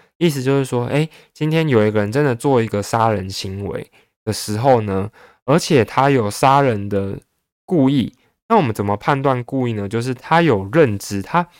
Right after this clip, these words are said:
自己明明知道说杀人这个事情是不可以做的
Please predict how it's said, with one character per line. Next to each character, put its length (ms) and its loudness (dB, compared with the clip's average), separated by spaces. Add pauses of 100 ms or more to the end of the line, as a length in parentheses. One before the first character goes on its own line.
(380)
自 120 2
己 200 -4
明 180 -2
明 260 -2
知 240 -4
道 240 2
说 360 -2 (520)
杀 260 4
人 340 -2 (440)
这 160 2
个 160 0
事 260 -2
情 400 -10
是 460 -2 (440)
不 100 4
可 200 2
以 120 2
做 340 -4
的 220 -12